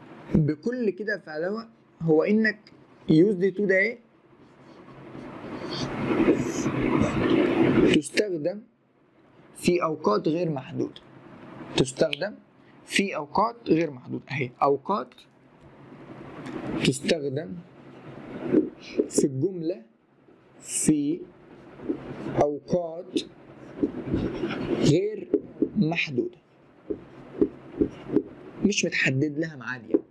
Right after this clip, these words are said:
ليه؟ لانك كده كده انت عارف، انت اصلًا عارف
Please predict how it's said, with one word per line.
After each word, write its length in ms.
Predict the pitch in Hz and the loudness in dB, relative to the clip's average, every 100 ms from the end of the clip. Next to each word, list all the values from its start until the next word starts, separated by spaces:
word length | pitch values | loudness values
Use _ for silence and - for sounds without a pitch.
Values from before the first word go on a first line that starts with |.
| _ _ _ _ _ - | _ _ _ _ _ 2
ليه؟ 220 | 151 170 - | 2 0 -2
لانك 420 | 151 180 226 220 | 4 6 4 -2
كده 180 | - 254 | 2 2
كده 220 | - 233 | 2 -2
انت 160 | 233 196 | -4 -2
عارف، 320 | 131 147 175 - _ _ _ - - - | 0 0 -2 -10 _ _ _ -20 -4 2
انت 160 | 208 | 4
اصلًا 400 | - 240 - 160 | 6 4 2 -6
عارف 280 | 127 135 151 | -2 -2 -2